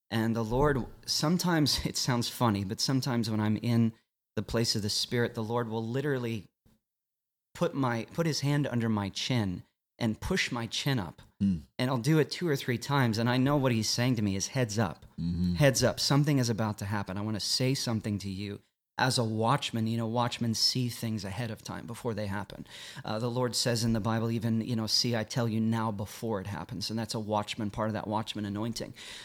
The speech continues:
Speaker 1: So he did this to me. I was sitting actually on the <laughs> drums in this conference, and he
Speaker 2: Mm.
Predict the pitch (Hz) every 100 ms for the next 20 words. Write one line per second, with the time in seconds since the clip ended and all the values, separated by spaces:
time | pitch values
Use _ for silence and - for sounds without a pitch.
0 | - 175 127 101 127 175 170 - - 95
1 | 101 107 95 - 135 131 110 107 - 113
2 | 90 113 104 117 - 135 113 110 107 101
3 | - 123 123 101 - 107 98